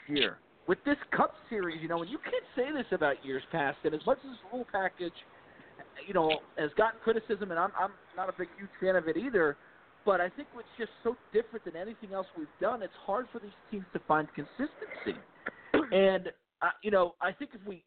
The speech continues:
we all took a poll right now, I would think the favorite to win a championship would be Kyle Busch, but it's not as concrete as it had been in the year past. I mean, last year we had the big three for a while, you know, and I think we, we all kinda looked at it and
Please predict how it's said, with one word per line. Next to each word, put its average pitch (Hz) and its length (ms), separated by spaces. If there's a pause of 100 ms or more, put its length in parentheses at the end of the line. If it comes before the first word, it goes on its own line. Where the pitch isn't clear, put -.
(120)
we 180 140
all 196 180
took 208 180
a 160 40
poll 208 300
right 214 220
now, 214 220
I - 20
would 156 140
think 202 140 (320)
the 160 160
favorite 190 260
to 196 60
win 175 120
a - 180
championship 190 460 (460)
would 160 180
be 180 120 (200)
Kyle 180 340
Busch, 190 200 (500)
but 190 200 (460)
it's 185 140 (100)
not 269 240 (400)
as 196 240 (180)
concrete 240 760 (100)
as 175 200 (520)
it 190 100
had 196 260
been 190 100
in 185 80
the 180 60
year 180 120
past. 226 300
I 170 60
mean, 151 80
last 175 300
year 185 80
we 170 60
had 151 100
the - 40
big 151 140 (140)
three 202 180 (120)
for 214 100
a 208 60
while, 196 500 (360)
you 160 60
know, 160 100
and 160 80
I - 20
think 202 180
we, 185 80 (140)
we 165 80
all 185 180
kinda 185 240
looked 185 240
at 175 140
it 151 120
and 156 80